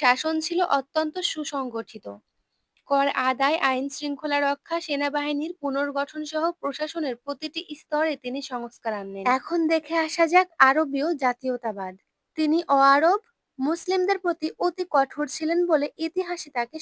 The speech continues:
সমালোচিত করা হয়, কিন্তু তার কৌশলিক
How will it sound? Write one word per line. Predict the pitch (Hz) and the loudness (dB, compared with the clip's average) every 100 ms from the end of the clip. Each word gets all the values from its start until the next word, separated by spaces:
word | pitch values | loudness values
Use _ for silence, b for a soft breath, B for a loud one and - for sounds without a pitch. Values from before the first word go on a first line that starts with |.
| - | -6
সমালোচিত | 285 277 285 285 269 262 349 269 | -4 0 0 -2 -4 -8 -6 -2
করা | 214 196 | -2 -2
হয়, | 202 185 - _ _ _ - | -6 -10 -16 _ _ _ -2
কিন্তু | 311 302 330 320 | 0 0 0 2
তার | 370 - | 2 2
কৌশলিক | 285 285 320 320 349 | 2 2 -2 -2 -2